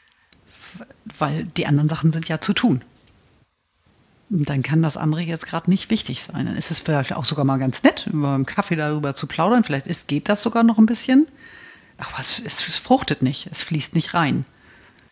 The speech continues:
Es verändert nichts in meinen Handlungen, weil das andere schon viel zu gewohnt ist, viel zu klar ist, ey, das muss hier funktionieren, das muss laufen,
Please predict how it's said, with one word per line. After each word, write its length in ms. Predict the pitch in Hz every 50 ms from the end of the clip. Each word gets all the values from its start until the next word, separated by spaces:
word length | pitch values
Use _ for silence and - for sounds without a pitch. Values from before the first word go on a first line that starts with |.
| _ _ _ - - - - - -
Es 60 | -
verändert 380 | - - - 165 156 160 160 -
nichts 260 | 170 165 - - -
in 100 | 170 156
meinen 320 | 156 151 151 151 156 139
Handlungen, 460 | 147 165 151 135 135 131 131 131 123 - - - _ _ _ _ _ _ -
weil 160 | 185 151 139
das 180 | 139 143 - -
andere 320 | - 165 156 147 143 151
schon 240 | - - - 151 139
viel 380 | - - - - - 220 202 -
zu 160 | - 196 175
gewohnt 380 | 175 165 160 160 160 156 151
ist, 180 | - - - -
viel 200 | - - 180 156
zu 160 | - - 170
klar 440 | 147 - - - 170 165 160 151 -
ist, 180 | 151 143 - -
ey, 140 | 190 147
das 180 | - 151 135 -
muss 160 | 165 156 -
hier 140 | - 170 151
funktionieren, 640 | - - 151 - - 151 147 143 135 - - 147 135 -
das 220 | - 147 - -
muss 220 | 156 143 - -
laufen, 480 | 160 - 139 135 131 - 151 139 131 -